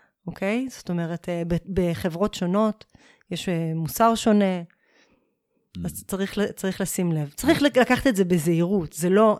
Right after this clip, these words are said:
Speaker 1: "אוקיי, אני אהיה בן אדם טוב, אז לא יקרה לי שום דבר ואני אהיה חסין."
Speaker 2: הבנתי.
Speaker 1: אה,
Speaker 2: יפה.
Speaker 1: כן. עכשיו, אני רוצה להגיד שהיופי של מיינדפולנס, אם נח-, נחבר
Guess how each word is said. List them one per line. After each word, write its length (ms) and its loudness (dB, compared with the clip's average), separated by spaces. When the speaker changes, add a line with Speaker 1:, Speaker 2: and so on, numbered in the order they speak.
Speaker 1:
"אוקיי, 300 4
אני 80 4
אהיה 100 6
בן 120 4
אדם 200 2
טוב, 340 2
אז 200 0
לא 40 10
יקרה 220 6
לי 100 8
שום 200 4
דבר 380 8
ואני 140 4
אהיה 100 0
חסין." 500 -4
Speaker 2:
הבנתי. 380 -14
Speaker 1:
אה, 40 -8
Speaker 2:
יפה. 240 -4
Speaker 1:
כן. 260 -8
עכשיו, 240 -6
אני 160 -4
רוצה 300 -2
להגיד 340 0
שהיופי 800 -2
של 180 -2
מיינדפולנס, 840 2
אם 60 -2
נח-, 180 -4
נחבר 440 -2